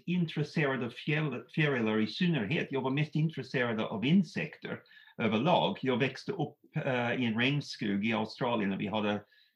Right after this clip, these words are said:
galet många olika insekter. Fjärilar och skalbaggar och gräshoppare och, eh, vandrande, vandrande pinnar och, ehm, bönsursor, allt man kunde tänka sig. Och naturligtvis jättemånga vackra fjärilar. Så jag var intresserad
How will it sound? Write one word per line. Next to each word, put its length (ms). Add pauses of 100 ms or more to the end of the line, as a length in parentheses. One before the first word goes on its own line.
(580)
galet 440
många 300
olika 260
insekter. 560
Fjärilar 580
och 100
skalbaggar 880
och 180
gräshoppare 800
och, 420
eh, 220 (400)
vandrande, 500 (180)
vandrande 500
pinnar 720
och, 360
ehm, 540 (100)
bönsursor, 1000
allt 420
man 200
kunde 200
tänka 300
sig. 220 (320)
Och 120
naturligtvis 640
jättemånga 500
vackra 340
fjärilar. 520
Så 220
jag 120
var 100
intresserad 840